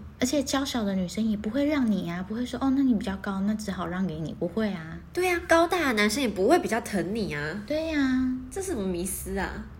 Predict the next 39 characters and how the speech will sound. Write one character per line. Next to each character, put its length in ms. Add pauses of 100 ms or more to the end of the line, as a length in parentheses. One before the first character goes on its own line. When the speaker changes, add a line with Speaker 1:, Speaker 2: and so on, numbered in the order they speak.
(180)
Speaker 1:
我 80
觉 160
得 100
应 140
该 200
是 280
一 120
个， 520 (140)
呃， 280
人 220
类 140
基 200
础 200
的 80
优 200
生 260
学 160
的 100
考 260
量 140 (160)
吧。 160 (400)
Speaker 2:
嗯。 440 (280)
Speaker 1:
对。 100 (560)
Speaker 2:
嗯， 320 (180)
我 60
觉 140
得 80
女 160
孩 180
们 160
不 120
要， 220 (200)
不 80
要 120 (200)
放 200
弃 220
这 80
个 80
吧。 140